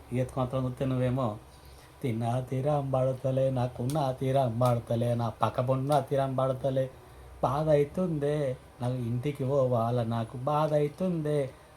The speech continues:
మా నాయనని మా అవ్వని చూడాలని చెప్పేసి ఆయనకి పది మంది పోరాలు ఉన్నారట,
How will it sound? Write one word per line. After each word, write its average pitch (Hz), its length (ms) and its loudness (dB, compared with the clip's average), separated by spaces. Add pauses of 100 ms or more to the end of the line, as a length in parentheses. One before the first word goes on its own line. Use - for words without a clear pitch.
(120)
మా 135 120 2
నాయనని 127 440 2
మా 143 100 4
అవ్వని 127 300 4
చూడాలని 120 500 4
చెప్పేసి 113 380 -2 (580)
ఆయనకి 131 200 0
పది 131 160 4
మంది 139 160 0
పోరాలు 131 300 2
ఉన్నారట, 123 320 4